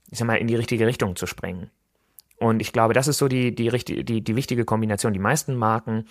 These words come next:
äh, und das ist auch leider das Problem, was viele Agenturen haben, glaube ich. Die meisten setzen's halt dann nicht selber um.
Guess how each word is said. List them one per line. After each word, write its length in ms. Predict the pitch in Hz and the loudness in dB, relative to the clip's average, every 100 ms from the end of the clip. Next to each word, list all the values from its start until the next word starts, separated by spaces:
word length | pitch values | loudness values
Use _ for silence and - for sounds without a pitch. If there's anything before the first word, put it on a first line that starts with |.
| - - _ _ _ - | -18 -20 _ _ _ 0
äh, 200 | 110 113 | 4 4
und 320 | 120 120 - | 4 0 0
das 120 | 135 170 | 0 2
ist 120 | 170 | 4
auch 120 | 147 | 4
leider 200 | 143 170 | 6 6
das 100 | 160 | 4
Problem, 320 | - 139 151 | 2 2 2
was 100 | 135 | 0
viele 240 | - 160 147 | -2 0 2
Agenturen 720 | 123 120 - - 147 107 90 | 2 -2 -4 2 4 4 0
haben, 360 | 92 - - - _ - - | -2 -4 -8 -14 _ -18 -4
glaube 320 | 107 98 92 | 2 2 2
ich. 220 | - - - | -4 -10 -6
Die 120 | 101 | -4
meisten 720 | 110 113 151 180 - 175 190 - | 0 2 2 0 -2 -4 -4 -2
setzen's 500 | 127 139 - 156 - | 2 2 2 -2 0
halt 180 | 127 117 | 0 2
dann 140 | 117 | 0
nicht 200 | 120 110 | -2 -4
selber 380 | - 110 104 95 | 0 2 4 2
um. 260 | 95 87 | 0 -4